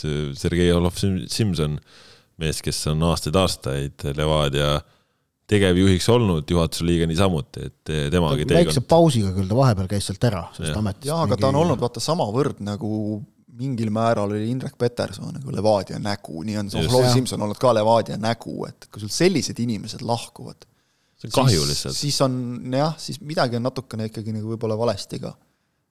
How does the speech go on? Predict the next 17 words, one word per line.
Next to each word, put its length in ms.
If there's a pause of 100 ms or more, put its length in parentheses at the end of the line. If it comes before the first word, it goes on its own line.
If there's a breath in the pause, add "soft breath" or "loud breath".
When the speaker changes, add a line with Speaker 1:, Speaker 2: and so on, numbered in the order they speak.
(640)
Speaker 3:
Ja, 160
ja 200
ei 80
ole, 200
noh, 240
nagu 240
tingimata 480
see, 160
et 160
nüüd 240
kuidagi, 260
ma 80
ei 60
tea, 160
väsid 320
ära 160 (240)
või 220